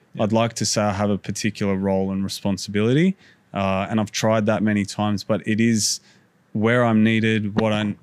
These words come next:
Speaker 2: what I need to be doing, uh, what needs to be done. And yeah, when I can, I try to visit, um, my customers, or,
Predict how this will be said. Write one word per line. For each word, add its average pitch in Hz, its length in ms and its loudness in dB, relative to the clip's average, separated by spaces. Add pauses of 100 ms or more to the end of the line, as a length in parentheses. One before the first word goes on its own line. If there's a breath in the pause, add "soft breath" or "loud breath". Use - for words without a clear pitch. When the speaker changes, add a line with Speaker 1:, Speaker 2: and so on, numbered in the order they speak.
Speaker 2:
what 104 160 -2
I 104 80 0
need 101 220 -2
to - 100 -8
be 101 140 -2
doing, 101 460 -2 (200)
uh, 95 360 -4 (1300 soft breath)
what 107 240 0
needs 107 280 0
to 107 100 -4
be 101 120 0
done. 101 500 -2 (200)
And 98 500 -4 (720 soft breath)
yeah, 117 140 2
when 123 200 2
I 123 100 2
can, 131 320 0
I 113 80 0
try 110 280 0
to 104 80 0
visit, 104 420 -2 (200)
um, 98 380 -6 (160)
my 104 140 -4
customers, 104 800 -4
or, 98 300 -4